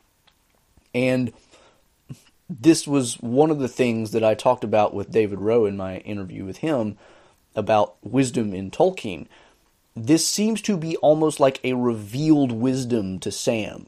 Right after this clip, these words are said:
Go back and watch my interview with him. This is one of, like, the, one of the biggest things that happened in that interview, because we were talking, and as we were talking, the ideas developed between what we were doing, and I came to the conclusion in that interview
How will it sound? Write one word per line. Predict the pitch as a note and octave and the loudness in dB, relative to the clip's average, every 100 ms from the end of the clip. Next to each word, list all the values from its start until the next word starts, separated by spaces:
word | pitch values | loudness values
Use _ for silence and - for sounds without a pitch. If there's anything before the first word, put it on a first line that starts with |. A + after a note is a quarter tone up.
| - | -4
Go | B2+ | 0
back | D3+ D3+ | 2 2
and | C3 A#2+ | 2 4
watch | B2+ - | 4 4
my | A2 G#2+ | -2 0
interview | A2+ G2 G2 | -2 -4 -4
with | F#2 F#3+ | -6 -6
him. | G#2 F#2+ F#2 F#2+ | -8 -8 -8 -6
This | G#2+ | -6
is | B2+ | -4
one | A#2 A#2 | -2 0
of, | G#2 | 2
like, | G2+ F#2+ | 0 0
the, | G2+ F2+ - _ _ _ _ _ _ _ | -6 -8 -12 _ _ _ _ _ _ _
one | A#2 A#2 | -6 -4
of | G#2 | -4
the | |
biggest | F#2 - C#3 B2 A2 - - _ _ - | -8 -2 0 0 -2 -6 -14 _ _ -2
things | C3+ A2+ G#2 | 0 0 -4
that | - | -4
happened | C3 B2+ G#2+ G2+ | -2 -2 -2 -6
in | |
that | G2 G2 G#2+ | -6 -8 -8
interview, | G2+ F#2+ F#2+ F#2+ | -8 -6 -6 -6
because | G2+ A#2 G#2 | -4 -4 -4
we | A#2 | -4
were | G#2 G2+ - | -6 -10 -14
talking, | - E3+ - G#2 G2 | -2 -2 -2 -6 -8
and | - | -4
as | B2+ | -4
we | B2 A2+ | -2 -4
were | G2+ | -4
talking, | - D3+ G#2+ F#2+ | -2 -4 -4 -8
the | F#2+ | -6
ideas | F#2 G2 A#2+ A#2+ | -6 -4 -2 -2
developed | G2+ F#2+ F#2+ C#3 A#2+ - | -2 -6 2 4 4 0
between | - G2 A#2+ A2+ | -10 -6 -4 -4
what | G#2 - | -4 -4
we | G#2+ | -4
were | G2 | -2
doing, | B2 C3 G2 | 0 0 -2
and | F#2+ | -6
I | G2 | -8
came | - B2+ A2 | -6 -4 -4
to | |
the | G2+ | -6
conclusion | G2 F#2 C#3 C#3+ A2 G2 - | -10 -6 0 0 0 -6 -2
in | G3 A3 | 0 4
that | C#3+ C3 | 2 2
interview | D#3+ B2 F2+ | 0 0 -4